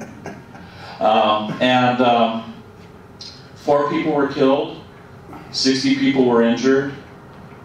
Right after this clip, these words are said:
two hundred people were arrested. One of the four people that were killed was a newspaper writer for the L A Times, uh, Ruben Salazar.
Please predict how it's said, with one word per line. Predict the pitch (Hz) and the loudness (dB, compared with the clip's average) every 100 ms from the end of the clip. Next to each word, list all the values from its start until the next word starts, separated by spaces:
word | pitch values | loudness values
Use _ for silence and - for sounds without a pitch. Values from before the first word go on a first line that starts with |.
| - | -8
two | 135 131 | 0 2
hundred | 131 127 131 | 2 2 0
people | 120 117 | 0 2
were | 110 104 104 | 2 4 4
arrested. | 113 - - - - - - - - - - - - - - | 4 2 0 -2 -6 -14 -16 -16 -16 -16 -16 -16 -16 -14 -2
One | 113 139 190 | 2 4 4
of | 180 | 2
the | 156 | 2
four | 151 143 143 | 4 4 2
people | 135 131 123 | 0 2 2
that | 110 | 4
were | 110 - | 2 2
killed | 151 143 127 107 | 4 4 2 0
was | 107 107 107 - - | 2 2 0 -6 -6
a | 107 107 110 117 | -4 -2 -4 -2
newspaper | 120 - - - 117 107 - | 0 2 -2 -2 0 2 2
writer | 104 104 110 | 4 2 0
for | 110 | -2
the | 107 113 | 0 2
L | 113 | 2
A | 110 | 0
Times, | 127 127 120 113 - - - - | 0 0 0 -2 -4 -6 -8 0
uh, | 95 104 | 2 2
Ruben | 117 131 117 | 2 2 0
Salazar. | - 120 120 113 - - | 2 2 2 0 -2 -2